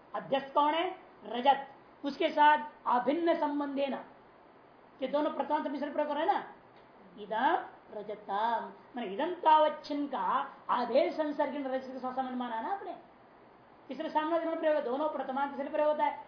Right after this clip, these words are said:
नहीं तो प्रथमांत नहीं हो सकता। आपको कहना चाहिए अस्मिन रजतम, कहां बोलते हो आप? आप शुक्ति में रजत देख रहे हो, लेकिन क्या बोलोगे आप? "अस्मिन् रजतम" बोलना चाहिए,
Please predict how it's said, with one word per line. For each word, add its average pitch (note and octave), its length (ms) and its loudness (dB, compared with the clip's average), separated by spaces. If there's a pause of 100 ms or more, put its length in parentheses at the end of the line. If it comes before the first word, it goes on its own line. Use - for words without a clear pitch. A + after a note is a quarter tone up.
नहीं A#3 80 -12
तो B3+ 80 -4
प्रथमांत C4 400 -4
नहीं D#4 100 0
हो D4+ 80 2
सकता। D4+ 260 2 (320)
आपको C4 220 2
कहना D4 240 0
चाहिए D4+ 220 -2
अस्मिन C#4 600 0
रजतम, C4+ 420 -2 (120)
कहां C4+ 180 0
बोलते C4+ 300 -4
हो G3 100 -6
आप? F3+ 180 -12 (2000)
आप C#4+ 320 2
शुक्ति - 480 -8
में D4+ 140 2
रजत C4+ 300 -4
देख A3+ 200 -8
रहे G3 140 -8
हो, A3 280 -6 (300)
लेकिन C4+ 140 -2
क्या D4+ 160 6
बोलोगे D#4+ 360 6
आप? E4 260 6 (200)
"अस्मिन् D4+ 480 -2
रजतम" D4+ 300 0
बोलना E4+ 220 6
चाहिए, E4+ 400 0